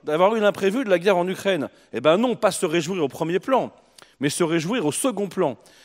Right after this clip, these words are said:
Et comprendre, et c'est là où je veux en venir, que s'il y a de l'imprévu, c'est qu'il y a des possibles adaptations nouvelles. S'il y a de l'incertitude,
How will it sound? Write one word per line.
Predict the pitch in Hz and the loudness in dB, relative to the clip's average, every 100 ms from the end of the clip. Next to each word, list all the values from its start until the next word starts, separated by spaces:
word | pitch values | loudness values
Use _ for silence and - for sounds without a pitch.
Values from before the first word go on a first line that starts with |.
| _ _ | _ _
Et | 170 | -4
comprendre, | - 202 151 277 240 | -2 -4 -2 0 0
et | 127 | -2
c'est | 120 | -2
là | 156 165 - | 0 0 0
où | 131 | -6
je | 123 | -6
veux | 120 | -4
en | 120 | -4
venir, | 131 262 190 98 - _ _ _ | -6 -4 -4 -6 -12 _ _ _
que | - 160 | -8 -4
s'il | - - 330 311 | -2 2 4 6
y | 214 | 6
a | 147 | 4
de | 135 | 0
l'imprévu, | 151 - 127 123 196 - _ _ _ _ _ | -2 -2 -6 -8 -12 -16 _ _ _ _ _
c'est | - - 240 | -6 -2 -2
qu'il | 240 170 | -2 0
y | |
a | 185 180 - _ _ | 0 0 -10 _ _
des | 127 135 | -10 -8
possibles | 123 156 - 214 196 | -4 -4 -4 -8 -6
adaptations | 135 135 135 131 - 185 | -2 -2 -2 -6 -6 -4
nouvelles. | 156 131 120 104 - _ - - | -2 2 0 0 -8 _ -20 -10
S'il | - 320 311 | 0 4 4
y | 262 | 4
a | |
de | 185 175 | 2 2
l'incertitude, | 196 - 196 - 143 - 254 196 | 2 2 -2 -4 -8 -4 -2 0